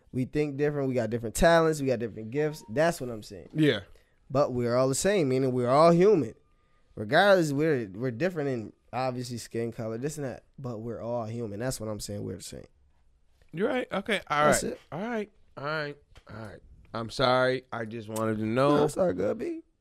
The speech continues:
Speaker 2: I
Speaker 1: We're
Speaker 2: like
Speaker 1: good for
Speaker 2: it.
Speaker 1: explanation. You know what I mean? Tap in and see what I'm really like. Girl, I want you to understand.
Speaker 2: Yeah, I'd like to understand,
Speaker 1: You can
Speaker 2: too.
Speaker 1: only cer-, understand for, uh, to a certain point, though, obviously, because you ain't,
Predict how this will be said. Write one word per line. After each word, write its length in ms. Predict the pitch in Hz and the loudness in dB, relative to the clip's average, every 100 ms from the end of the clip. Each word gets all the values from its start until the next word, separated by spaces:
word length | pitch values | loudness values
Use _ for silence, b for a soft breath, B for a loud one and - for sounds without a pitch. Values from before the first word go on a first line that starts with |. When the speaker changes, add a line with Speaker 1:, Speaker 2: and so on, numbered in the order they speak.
| - | -2
Speaker 2:
I 100 | 220 | 2
Speaker 1:
We're 60 | |
Speaker 2:
like 120 | 311 - 202 | 4 4 4
Speaker 1:
good 60 | |
for 120 | 180 | 4
Speaker 2:
it. 40 | 151 | 4
Speaker 1:
explanation. 640 | 160 - 147 151 139 117 | 2 0 -2 -2 -2 -2
You 100 | 143 | -2
know 100 | 143 | -2
what 40 | 147 | -2
I 20 | |
mean? 260 | 151 156 143 | -4 -4 -6
Tap 300 | - 143 143 | -4 -6 -4
in 60 | 151 | -6
and 100 | 139 | -6
see 180 | - 143 | -8 -8
what 160 | 139 | -6
I'm 180 | 135 127 | -6 -6
really 300 | 131 131 127 | -4 -4 -6
like. 260 | 120 107 - _ _ _ _ _ _ _ | -6 -6 -10 _ _ _ _ _ _ _
Girl, 100 | - | -6
I 60 | 120 | -4
want 260 | 440 285 202 | -4 -6 -6
you 100 | 120 | -8
to 60 | |
understand. 420 | 101 - _ 80 - _ _ _ _ _ - | -8 -12 _ -20 -20 _ _ _ _ _ -6
Speaker 2:
Yeah, 320 | 135 143 123 | 2 4 4
I'd 120 | 151 | 2
like 140 | 143 120 | 0 -2
to 100 | 117 | -4
understand, 320 | 104 - 156 | -4 -2 0
Speaker 1:
You 60 | |
can 100 | 165 | 4
Speaker 2:
too. 80 | 160 | 4
Speaker 1:
only 140 | 185 170 | 4 2
cer-, 200 | 175 151 | 0 0
understand 600 | 160 147 - 143 135 131 | 0 0 0 0 0 0
for, 220 | 117 113 _ - | -4 -4 _ -8
uh, 200 | 101 95 | -6 -6
to 180 | - 113 | -6 -6
a 40 | |
certain 280 | 110 104 90 | -6 -8 -6
point, 300 | - 110 69 | -6 -6 -8
though, 120 | 69 | -10
obviously, 480 | 65 85 65 - 90 | -8 -10 -12 -14 -12
because 340 | 98 - 107 | -12 -10 -12
you 160 | 107 107 | -8 -8
ain't, 220 | 104 98 | -8 -10